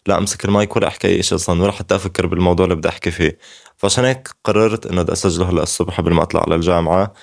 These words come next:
وبس تفاصيل مش مهمة، بس حبيت أحكي لكم إنه ليش ما نزلت الأسبوع الماضي، لأنه كمان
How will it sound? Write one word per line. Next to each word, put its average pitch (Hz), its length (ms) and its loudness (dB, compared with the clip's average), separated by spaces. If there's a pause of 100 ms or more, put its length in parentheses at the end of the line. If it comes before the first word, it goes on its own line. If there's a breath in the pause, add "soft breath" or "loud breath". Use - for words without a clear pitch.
(300 loud breath)
وبس 90 680 2 (280)
تفاصيل 110 440 0
مش 131 200 -2
مهمة، 107 280 4
بس 92 140 0
حبيت 92 300 -2
أحكي - 220 -4
لكم 85 240 -4
إنه 82 400 2 (380 soft breath)
ليش 92 200 0
ما 90 100 2
نزلت 87 360 0
الأسبوع 90 360 0
الماضي، 87 400 2
لأنه 87 220 0
كمان 107 380 2